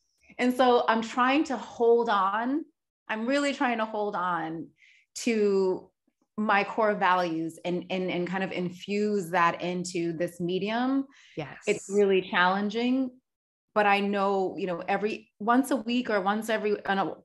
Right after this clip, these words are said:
Speaker 1: you know, once every month, someone will say, "Thank you for posting that." And so that will keep me
Speaker 2: Yeah.
Speaker 1: going. But
Speaker 2: Yeah.
Speaker 1: <laughs>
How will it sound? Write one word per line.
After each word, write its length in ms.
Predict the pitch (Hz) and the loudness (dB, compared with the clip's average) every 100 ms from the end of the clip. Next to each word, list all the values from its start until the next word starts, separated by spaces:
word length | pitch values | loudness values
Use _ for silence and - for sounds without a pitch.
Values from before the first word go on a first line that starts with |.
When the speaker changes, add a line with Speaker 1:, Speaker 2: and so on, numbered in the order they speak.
| - | -4
Speaker 1:
you 80 | |
know, 60 | 175 | 0
once 200 | 180 185 | 0 0
every 160 | 202 196 | -2 -2
month, 340 | 190 185 180 | 0 0 -2
someone 200 | 190 185 | -4 -4
will 60 | 180 | -4
say, 160 | 180 | -4
"Thank 240 | 180 180 180 | -2 -2 -2
you 80 | 175 - | -6 -8
for 80 | 165 | -10
posting 420 | - 165 - 151 | -6 -6 -6 -6
that." 240 | 143 - - | -4 -6 -6
And 140 | 170 | -8
so 140 | - 175 | -4 2
that 200 | 180 180 | 2 4
will 100 | 196 | 2
keep 80 | 170 | 2
me 40 | |
Speaker 2:
Yeah. 520 | 165 160 160 156 156 | 0 0 0 -2 -6
Speaker 1:
going. 260 | - _ - - | -10 _ -20 0
But 360 | 190 180 180 - - - _ | 4 4 2 -2 -20 -20 _
Speaker 2:
Yeah. 220 | 170 143 - - | 2 4 4 4
Speaker 1:
<laughs> 540 | - - - 392 - | 2 2 0 2 0